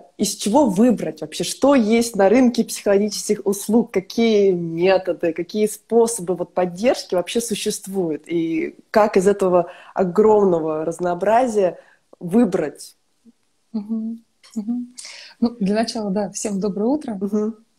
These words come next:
Speaker 2: И оно сегодня кажется прекрасным, <laughs> учитывая солнышко, да, и я, э, неспроста говорю про погоду, потому что, м, особенно тяжело было многим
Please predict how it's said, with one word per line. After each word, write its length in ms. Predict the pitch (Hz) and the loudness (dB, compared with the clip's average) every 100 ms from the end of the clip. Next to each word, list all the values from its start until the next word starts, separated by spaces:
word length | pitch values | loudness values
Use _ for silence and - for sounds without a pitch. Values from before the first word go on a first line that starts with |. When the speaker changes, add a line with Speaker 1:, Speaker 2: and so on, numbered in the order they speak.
| _ _ | _ _
Speaker 2:
И 80 | 214 | -2
оно 160 | 202 202 | 0 0
сегодня 260 | 208 196 | -2 -2
кажется 260 | 196 208 196 | -2 -4 -8
прекрасным, 580 | 214 208 254 320 247 233 | -8 -2 -2 0 0 0
<laughs> 440 | 226 226 247 - | 0 -2 -2 -6
учитывая 480 | 220 202 226 220 208 | -6 -2 -2 0 0
солнышко, 640 | 208 247 254 240 - 196 | 2 2 2 -2 -6 -8
да, 200 | 190 196 | -6 -4
и 140 | 190 190 - - - - | -6 -8 -14 -20 -16 -6
я, 280 | 196 220 | -2 -2
э, 60 | 208 190 | -4 -6
неспроста 1080 | 180 185 - - 240 208 208 220 - 175 151 | -8 -10 -12 -10 -4 -2 -4 -8 -6 -4 -4
говорю 260 | 143 170 180 | -6 -14 -14
про 120 | - | -12
погоду, 580 | 180 185 247 311 240 - - - _ _ | -8 -2 0 2 -2 -6 -20 -20 _ _
потому 320 | 180 202 208 | -8 -4 -4
что, 220 | 208 - 202 196 190 185 180 165 | -6 -8 -8 -6 -6 -8 -12 -12
м, 400 | 180 180 175 175 175 175 240 _ - _ _ _ | -12 -12 -18 -20 -20 -20 -20 _ -20 _ _ _
особенно 440 | 196 247 196 185 | -6 -4 -4 -4
тяжело 360 | 180 175 240 330 | -6 -4 -2 0
было 200 | 240 208 | -2 -2
многим 400 | 196 196 170 | -2 -2 -6